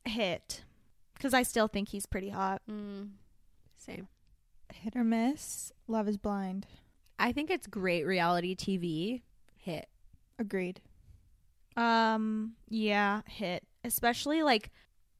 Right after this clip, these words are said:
Speaker 1: the cultural reset it had.
Speaker 4: Mm-hmm. Have you started it?
Speaker 1: Like, no, because I just got back. Oh my gosh, I need to.
Speaker 4: It is so good. <laughs> Like, this
Speaker 1: 'Kay.
Speaker 4: is the best season so far.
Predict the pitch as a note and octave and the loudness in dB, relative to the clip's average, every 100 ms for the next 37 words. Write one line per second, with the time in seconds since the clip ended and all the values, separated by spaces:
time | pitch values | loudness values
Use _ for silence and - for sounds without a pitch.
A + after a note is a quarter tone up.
0 | _ _ - A3 B3 - A#3+ - F4 C4 | _ _ -8 0 0 4 4 6 4 4
1 | G3 G3 G#3+ - - - - - G3+ - | 2 -2 -2 -2 -4 -6 -10 -10 -12 -18
2 | _ _ _ - A#3+ A3+ - G#3+ G#3 F3+ | _ _ _ -8 -6 -6 -2 0 0 0
3 | B3+ B3+ C4+ - A3 G3+ A3+ C#4 D4+ A#3 | -4 -2 -2 -2 -2 0 0 -2 -2 0
4 | A#3 - - _ _ _ _ - A#3 C4+ | -2 -4 -14 _ _ _ _ -6 2 6
5 | C4 C#4 C4+ B3 B3+ A#3+ A#3 A#3+ A3+ G3 | 8 6 6 2 0 0 -2 -2 -2 0
6 | A3 A#3+ G3 - - G#3+ G#3+ G#3 F#3+ G3+ | 0 0 -2 -8 -8 -6 -6 -6 -4 -4
7 | A#3 B3 C4+ D#4 - - B3+ A#3 A#3 G#3+ | -2 -2 0 -4 -6 -6 0 0 0 -4
8 | F#3 F3 G#3+ _ _ _ _ _ _ _ | -6 -6 -14 _ _ _ _ _ _ _
9 | _ - E4+ F4+ G4+ - - A#3+ B3 A3+ | _ -6 -4 0 -2 -4 -4 -4 0 2
10 | G3 D4 C4+ A3+ A3+ - A3 A3 A#3+ A3 | 0 -4 -6 -4 -4 -6 -8 -8 -4 -4
11 | G#3+ G3+ G3 | -4 -8 -10